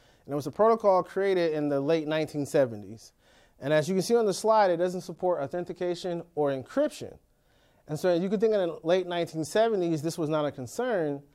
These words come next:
but as more of these platforms connect to networks, there's a concern that they could potentially be attacked.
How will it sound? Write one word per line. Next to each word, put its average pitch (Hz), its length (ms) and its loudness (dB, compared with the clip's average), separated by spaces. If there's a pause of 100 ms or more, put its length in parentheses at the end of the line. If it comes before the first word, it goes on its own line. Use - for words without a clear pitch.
(360)
but 151 100 0
as 156 120 2
more 196 260 6
of 226 60 2
these 220 180 -2
platforms 208 600 2
connect 165 460 -4
to 156 100 -4
networks, 151 600 -2
there's 156 140 -4
a 156 60 -6
concern 180 460 -2
that 151 180 -2
they 160 160 0
could 170 300 -4
potentially 151 480 -6
be 139 180 -4
attacked. - 480 -6